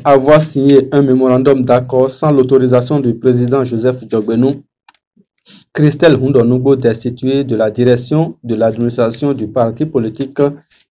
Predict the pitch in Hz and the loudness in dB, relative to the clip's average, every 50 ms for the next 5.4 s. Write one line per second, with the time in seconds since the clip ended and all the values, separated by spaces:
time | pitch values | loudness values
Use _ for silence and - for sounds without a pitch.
0 | _ _ _ - 127 123 131 135 127 131 131 123 117 123 120 120 - 147 139 143 | _ _ _ -4 -2 0 0 0 -2 -2 -4 -4 0 0 -2 -2 -2 -4 -6 -6
1 | - 110 117 131 131 123 123 120 123 123 123 120 110 117 120 107 101 - 139 160 | -6 -2 0 0 0 0 0 -2 -2 -2 -2 -4 -4 -4 -6 -6 -6 -6 -6 -4
2 | 160 - 120 123 - 143 139 120 104 - 143 139 143 123 123 127 123 117 120 120 | -2 -2 -2 -2 -4 -6 -6 -6 -4 -4 -4 -4 -4 -6 -4 -4 -4 -4 -2 -4
3 | 117 - - 135 135 135 - 147 143 139 127 123 127 131 123 120 123 127 123 120 | -4 -6 -8 -8 -8 -6 -4 -4 -2 -2 -2 -4 -4 -4 -6 -4 -4 -2 -2 -2
4 | 120 117 107 95 95 117 131 156 170 156 135 120 - 135 127 123 113 104 101 101 | 0 -2 -4 -4 -4 -4 -4 -4 -2 -2 -4 -4 -6 -8 -6 -6 -6 -6 -4 -4
5 | 139 139 135 117 117 - 127 | -4 -4 -4 -4 -2 -2 -2